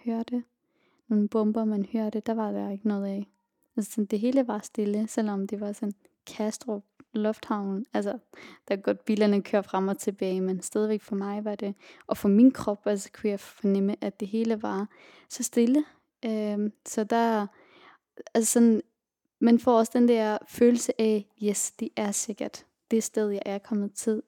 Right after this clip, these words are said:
er sikkert." Så der, det var sådan, jeg følte, og jeg var meget glad for det, jeg så min far.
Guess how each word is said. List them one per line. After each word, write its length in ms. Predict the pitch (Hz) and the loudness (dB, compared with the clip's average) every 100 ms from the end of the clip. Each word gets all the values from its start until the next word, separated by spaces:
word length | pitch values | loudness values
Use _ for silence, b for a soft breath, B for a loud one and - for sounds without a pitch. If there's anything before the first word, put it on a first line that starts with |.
| - | -8
er 160 | 208 220 | -6 -6
sikkert." 500 | - 214 214 220 - b b b b b b - | -8 -8 -8 -14 -18 b b b b b b -4
Så 180 | 220 | -2
der, 420 | 214 240 233 226 208 | 0 0 0 0 -4
det 220 | - 226 | -2 -2
var 60 | |
sådan, 340 | 214 220 208 226 | 0 -2 0 0
jeg 140 | 208 | 0
følte, 360 | - 220 233 - _ _ _ | -4 -6 -6 -12 _ _ _
og 360 | - 226 208 202 190 | -10 -8 -6 -8 -6
jeg 120 | 220 | -4
var 100 | 202 | 0
meget 340 | 202 190 202 - | -2 -2 -6 -4
glad 220 | 220 214 | -2 -2
for 180 | - 220 | -6 -6
det, 180 | 208 202 | -4 -4
jeg 120 | 202 | -6
så 160 | - | -4
min 180 | 202 202 | -2 -4
far. 300 | - 202 208 | -8 -10 -10